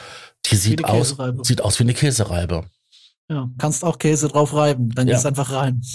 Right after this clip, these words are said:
Speaker 1: Ich bin mir sicher, dass es geht. Ähm,
Speaker 2: Ja.
Speaker 1: das sind einfach Bohrungen, die so versetzt sind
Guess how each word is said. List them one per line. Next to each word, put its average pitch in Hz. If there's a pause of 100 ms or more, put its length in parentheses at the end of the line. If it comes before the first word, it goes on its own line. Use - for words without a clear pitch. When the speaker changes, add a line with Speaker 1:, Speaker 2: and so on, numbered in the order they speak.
(260)
Speaker 1:
Ich -
bin 139
mir 143
sicher, 151
dass 147
es -
geht. 110 (800)
Ähm, 110
Speaker 2:
Ja. 113 (440)
Speaker 1:
das 107
sind 135
einfach 131
Bohrungen, 139
die 143
so 120
versetzt 120
sind 104